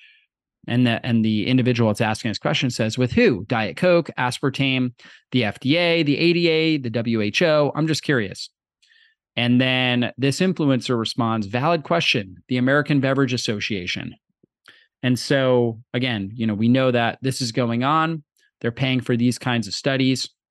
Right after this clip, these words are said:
Oh, I'm sorry, they're paying, well, they're paying for studies for sure. They help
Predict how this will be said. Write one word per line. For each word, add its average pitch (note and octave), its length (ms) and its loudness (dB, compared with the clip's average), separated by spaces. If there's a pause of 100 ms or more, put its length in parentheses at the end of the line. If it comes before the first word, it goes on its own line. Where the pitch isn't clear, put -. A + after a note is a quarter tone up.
(640)
Oh, C#3 60 4
I'm B2 80 0
sorry, G#2 200 -2
they're A#2 140 0
paying, C#3+ 320 0
well, D3+ 160 4
they're D#3 120 2
paying G#3 220 2
for F#3 140 0
studies C3+ 400 -2
for A2 120 -12
sure. G#2+ 460 0 (460)
They B2 120 -2
help C3+ 400 0